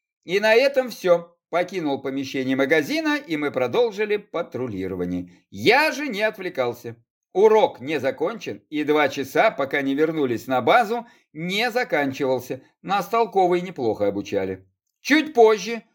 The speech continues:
ужин уже прошёл, сидя в коптёрке, заканчивал сливчиком, я размышлял не о том,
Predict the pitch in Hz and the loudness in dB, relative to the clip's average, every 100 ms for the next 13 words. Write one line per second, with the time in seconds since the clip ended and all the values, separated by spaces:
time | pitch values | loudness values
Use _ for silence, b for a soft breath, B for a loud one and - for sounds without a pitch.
0 | _ - 196 202 175 208 196 208 202 202 | _ -10 -4 -4 -4 -6 -4 -4 -2 -4
1 | - 208 196 175 233 196 156 180 160 - | -2 0 0 -2 -4 -2 0 2 2 2
2 | 208 233 226 220 b b b 113 180 175 | 2 2 0 -6 b b b 2 2 4
3 | 208 254 262 262 262 247 220 185 175 220 | 4 4 0 -2 0 0 -6 -6 -8 -10
4 | 202 226 190 165 180 196 170 196 175 170 | -8 -8 2 4 6 4 -6 -12 -10 -4
5 | 190 165 110 147 214 226 190 208 220 143 | 0 0 -2 -4 -4 -4 2 4 4 2
6 | - | -10